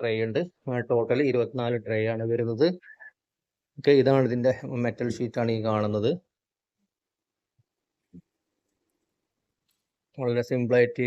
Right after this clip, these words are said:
യൂസ് ചെയ്യുക. ഈ ഡ്രയറിൻ്റെ ാണ് Mechmark Industries-ിൻ്റെ പത്ത് ട്രേ വരുന്ന നൂറ്റി അറുപത് കോക്കനട്ട് കപ്പാസിറ്റി വരുന്ന ഇലക്ട്രിക്കൽ കൊപ്ര ഡ്രയർ. ഈ ഡ്രയറിൻ്റെ ഏകദേശം,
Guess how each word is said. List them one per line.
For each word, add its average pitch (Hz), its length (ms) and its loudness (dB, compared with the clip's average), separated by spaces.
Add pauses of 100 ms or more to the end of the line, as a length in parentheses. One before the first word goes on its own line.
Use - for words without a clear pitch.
(140)
യൂസ് 117 220 -6
ചെയ്യുക. 135 320 0
ഈ - 20 0 (160)
ഡ്രയറിൻ്റെ ാണ് 123 500 4 (2000)
Mechmark 151 440 -2 (120)
Industries-ിൻ്റെ 127 720 -4 (1080)
പത്ത് 151 320 2 (100)
ട്രേ 147 160 4 (140)
വരുന്ന 135 280 -2 (200)
നൂറ്റി 156 400 -2 (160)
അറുപത് 147 400 2
കോക്കനട്ട് 131 440 -2
കപ്പാസിറ്റി 123 600 -4
വരുന്ന 123 260 -4 (160)
ഇലക്ട്രിക്കൽ 123 520 -6 (100)
കൊപ്ര 113 360 -6
ഡ്രയർ. 110 340 -6 (1120)
ഈ 156 100 4 (440)
ഡ്രയറിൻ്റെ 165 440 4 (280)
ഏകദേശം, 143 440 -2